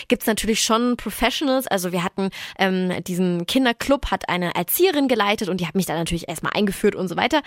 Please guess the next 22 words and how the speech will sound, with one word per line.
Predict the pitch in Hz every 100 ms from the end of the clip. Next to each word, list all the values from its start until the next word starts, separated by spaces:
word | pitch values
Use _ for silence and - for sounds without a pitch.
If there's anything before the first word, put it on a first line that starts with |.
| - - -
Ähm, | - 214 214
aber | 208 214
das, | 160 - 165 - -
ich | 180
habe | 190
jetzt | 196 -
nicht | 214 - -
großartig | 196 208 - 175 175
irgendeine | 185 175
Anleitung | - 226 175 185 175
bekommen | 165 190 185
oder | 180 185
so. | 196
Wir | 220 214
hatten | -
dann | 220 214
halt | 208
immer, | 214 233 240 - -
also | - 190
es | 180
war | 180
so, | 160 269